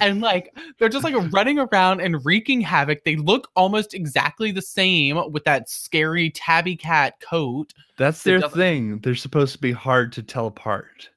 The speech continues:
Speaker 2: And
Speaker 1: Well,
Speaker 2: that
Speaker 1: I
Speaker 2: they
Speaker 1: hate
Speaker 2: use
Speaker 1: it.
Speaker 2: it to wreak
Speaker 1: Let me
Speaker 2: mischief.
Speaker 1: tell you that I hate it.
Speaker 2: <laughs>
Speaker 1: I've hated few things more. Um,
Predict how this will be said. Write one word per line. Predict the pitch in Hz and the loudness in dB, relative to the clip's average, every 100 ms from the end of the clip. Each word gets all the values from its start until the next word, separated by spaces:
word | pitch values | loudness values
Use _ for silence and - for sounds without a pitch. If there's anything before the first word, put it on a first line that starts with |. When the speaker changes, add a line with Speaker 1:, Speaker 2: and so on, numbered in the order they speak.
| _ _ - - | _ _ -20 -6
Speaker 2:
And | 160 | 2
Speaker 1:
Well, | 196 185 | 6 6
Speaker 2:
that | 175 | 4
Speaker 1:
I | 170 | 2
Speaker 2:
they | 165 | 0
Speaker 1:
hate | - 262 254 226 | 2 6 6 6
Speaker 2:
use | 151 | 2
Speaker 1:
it. | 131 | -2
Speaker 2:
it | - | -4
to | 127 | -2
wreak | 117 120 120 | 0 0 0
Speaker 1:
Let | 117 202 | 0 2
me | 220 | 2
Speaker 2:
mischief. | 233 | -2
Speaker 1:
tell | 208 220 | -2 -2
you | 226 220 | 0 0
that | 208 | 0
I | 170 165 | 2 2
hate | 156 - - 170 170 160 - - | 0 -6 -8 0 0 0 -6 -6
it. | 110 113 165 - 202 - - | -4 -2 -2 0 -2 -4 -14
Speaker 2:
<laughs> | - - - | -14 -12 -4
Speaker 1:
I've | 156 - | -2 -2
hated | 151 185 202 202 196 | -6 -2 0 0 -2
few | - 196 208 | -2 0 0
things | 196 202 180 151 | 2 0 0 -2
more. | 151 147 127 95 - _ _ _ _ - - | 0 2 0 -2 -10 _ _ _ _ -12 0
Um, | 170 170 160 | 2 4 2